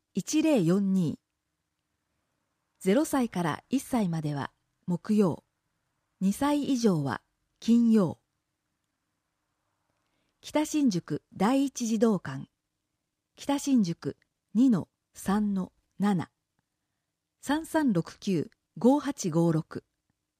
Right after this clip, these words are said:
ゼロ歳は木曜、一歳は月曜、二歳以上は火曜。北新宿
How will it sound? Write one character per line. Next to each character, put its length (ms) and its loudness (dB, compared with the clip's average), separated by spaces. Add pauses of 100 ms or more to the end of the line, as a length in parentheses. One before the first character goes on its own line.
(800)
ゼ 140 2
ロ 100 4
歳 260 -2
は 240 -4
木 320 -2
曜、 300 2 (640)
一 100 -2
歳 380 -4
は 180 -8 (180)
月 300 -4
曜、 300 0 (760)
二 140 0
歳 340 0
以 60 2
上 260 0
は 200 -6 (240)
火 160 -2
曜。 320 2 (2250)
北 240 -2
新 260 2
宿 380 -4